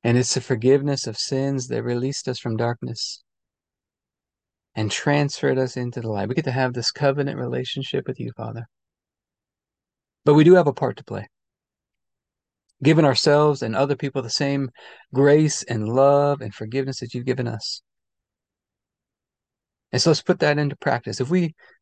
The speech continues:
mess up, we miss it in some way, let's forgive ourselves. Give ourselves grace. Take the pressure off yourself.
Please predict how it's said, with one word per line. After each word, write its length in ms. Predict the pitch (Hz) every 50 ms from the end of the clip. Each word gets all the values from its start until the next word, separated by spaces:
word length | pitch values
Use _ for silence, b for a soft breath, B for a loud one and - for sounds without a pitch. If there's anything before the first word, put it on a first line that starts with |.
| b b _ _ _
mess 280 | 143 156 170 170 - -
up, 200 | 160 165 165 165 -
we 240 | 151 147 143 123 117 _ _ _ _ _ _ _ _ _
miss 240 | - 147 185 185 -
it 100 | 175 -
in 80 | 147 147
some 240 | - 165 151 143
way, 120 | 120 107 107
let's 160 | 127 156 -
forgive 300 | - 208 202 196 196 185
ourselves. 520 | 180 156 - - 127 117 117 - - - _ _ _ _ _ _ _ _ _ _ _
Give 160 | - 190 190
ourselves 400 | 185 170 156 - 185 165 160 135
grace. 280 | 123 123 127 110 104 -
Take 180 | - 185 190 -
the 80 | -
pressure 360 | - - - 151 147 - 147
off 180 | 143 131 131 -
yourself. 380 | 127 123 - - 113 117 117